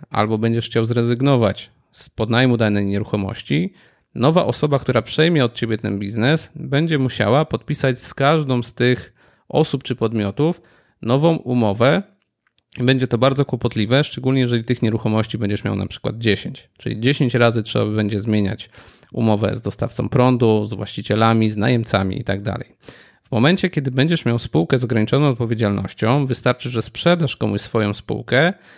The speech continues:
i ta osoba przejmie już cały zestaw, e, twoich nieruchomości razem z podpisanymi umowami z właścicielami, dostawcami prądu i tak dalej.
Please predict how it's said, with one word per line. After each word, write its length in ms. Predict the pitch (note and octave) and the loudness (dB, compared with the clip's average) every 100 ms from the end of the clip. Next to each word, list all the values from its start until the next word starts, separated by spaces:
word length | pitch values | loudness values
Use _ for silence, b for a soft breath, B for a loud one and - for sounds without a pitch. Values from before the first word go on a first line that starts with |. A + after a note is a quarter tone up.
| B B | B B
i 80 | C3+ | -2
ta 160 | D3+ | 0
osoba 360 | D3+ - D3 C3 | 0 0 0 0
przejmie 440 | - D#3 D#3+ C#3+ | 0 2 4 4
już 240 | B2+ A#2+ - | 2 0 -2
cały 420 | - D#3+ D#3 C3 | 0 4 4 4
zestaw, 600 | B2 A#2 - A2 A2 - _ _ _ _ - | 2 0 0 -6 -6 -16 _ _ _ _ -14
e, 320 | - G#2+ G2+ | -6 -2 -2
twoich 440 | - - C3+ B2 - | -2 2 2 2 2
nieruchomości 840 | A2+ A2+ A2 G#2+ G2 - E3 E3 | 0 2 0 -2 -4 -2 0 2
razem 240 | C3 C3 | 2 0
z 60 | A#2+ | -2
podpisanymi 640 | - - - A#2 A2+ G#2+ | -4 -6 -4 0 0 0
umowami 440 | A2+ G#2+ A#2 B2+ A#2+ | -2 0 2 2 2
z 60 | |
właścicielami, 640 | A#2 G#2 - A2+ A2 B2+ A#2 | -2 -4 -4 -2 2 2 2
dostawcami 560 | A2 - - A2+ G#2+ | -2 -4 -4 -2 -2
prądu 360 | G2+ A#2+ A2+ A2 | 0 0 0 -2
i 80 | G2 | -4
tak 180 | A2 A2+ | -6 -4
dalej. 260 | - - | -6 -6